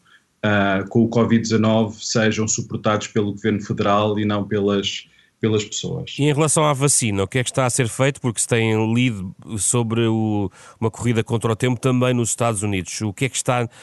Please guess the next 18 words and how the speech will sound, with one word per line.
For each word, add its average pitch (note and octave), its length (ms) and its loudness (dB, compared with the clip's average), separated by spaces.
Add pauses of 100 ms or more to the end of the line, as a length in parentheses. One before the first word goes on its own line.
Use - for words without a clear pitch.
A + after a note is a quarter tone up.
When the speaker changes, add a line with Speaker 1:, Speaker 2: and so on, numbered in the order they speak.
(140)
Speaker 2:
neste A#2 260 0
momento A#2 260 0
a A2 40 2
ser A2 160 0
trabalhado? G2 520 -2 (1400)
Speaker 1:
Eu, E3 360 0
do C#3+ 280 2
que, - 180 -12
do D#3+ 120 4
que D#3+ 60 -6
tenho E3 160 2
conhecimento, C3 540 2
há B2+ 60 4
pelo D3 200 2
menos C3 300 4
uma, A#2+ 400 2
uma A#2+ 160 2
vacina A2 720 2